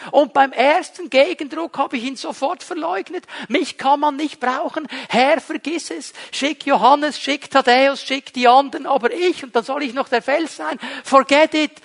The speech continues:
Nicht mit mir. Falscher Film.“ Hat er nicht gemacht. Er hat Verantwortung übernommen, er hat Buße getan, er ist umgekehrt und dann hat er die Gnade ergriffen. Stell dir mal den Paulus vor.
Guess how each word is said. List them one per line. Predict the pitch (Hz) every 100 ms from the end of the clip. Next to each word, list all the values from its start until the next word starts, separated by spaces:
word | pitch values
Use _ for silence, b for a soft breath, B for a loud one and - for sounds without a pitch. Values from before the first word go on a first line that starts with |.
| B
Nicht | 214 269 349 - -
mit | 254 311 254
mir. | 277 311 311 -
Falscher | - 254 269 294 - 285
Film.“ | 269 294 294 196 B
Hat | B 170 170
er | 165
nicht | 175 -
gemacht. | 175 180 170 - - _ _ _ _ _ b b
Er | 175 170
hat |
Verantwortung | - 165 170 202 196 196 196
übernommen, | 180 175 165 151 139 B B
er | 147
hat | 151 _
Buße | 175 202 - 185
getan, | 175 _ 175 156 151 B B
er | 160
ist | 156 -
umgekehrt | 170 180 170 - 156 151
und | 135
dann | 151 160
hat | 156
er | 139
die | 131
Gnade | 127 143 165 165
ergriffen. | 143 - 127 117 131 - B
Stell | B 202 214
dir | 202 185
mal | 175
den | 156 147
Paulus | - 139 160 170
vor. | - 170